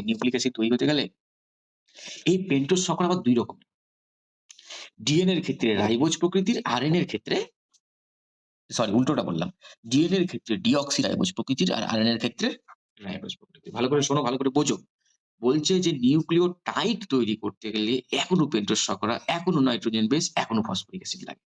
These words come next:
খুব ভালো কথা। এই পেন্টোজ শর্করা আবার দুই রকমের হয়, রাইবোজ প্রকৃতির একটা, ডিঅক্সিরাইবোজ প্রকৃতির।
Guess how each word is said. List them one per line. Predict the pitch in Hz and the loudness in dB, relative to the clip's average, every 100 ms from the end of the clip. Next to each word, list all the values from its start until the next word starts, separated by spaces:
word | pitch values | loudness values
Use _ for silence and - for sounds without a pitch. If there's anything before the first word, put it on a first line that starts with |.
| _ | _
খুব | - 160 | -4 0
ভালো | 151 | 0
কথা। | 151 147 185 - _ _ _ _ _ - - - - | -2 -6 -10 -14 _ _ _ _ _ -20 -20 -16 -2
এই | 214 220 | 0 0
পেন্টোজ | - 147 160 156 240 | 0 2 2 0 -2
শর্করা | - - 190 202 | -2 -2 0 0
আবার | 196 | -2
দুই | - 160 | 0 2
রকমের | 147 - - | 2 0 -8
হয়, | - - _ _ _ - | -14 -16 _ _ _ -18
রাইবোজ | - 110 120 120 147 185 - | -6 0 0 2 2 2 0
প্রকৃতির | - 185 208 226 294 - _ _ | -2 0 0 0 0 -6 _ _
একটা, | 117 - 240 403 - _ _ _ _ _ _ _ _ _ _ _ _ _ _ _ _ - _ - - 110 | -8 -2 -2 -2 -10 _ _ _ _ _ _ _ _ _ _ _ _ _ _ _ _ -20 _ -20 -16 -4
ডিঅক্সিরাইবোজ | 117 165 170 120 - 151 127 104 92 90 - | 0 2 2 0 0 2 2 2 0 0 -2
প্রকৃতির। | - - - - | -8 -12 -20 -20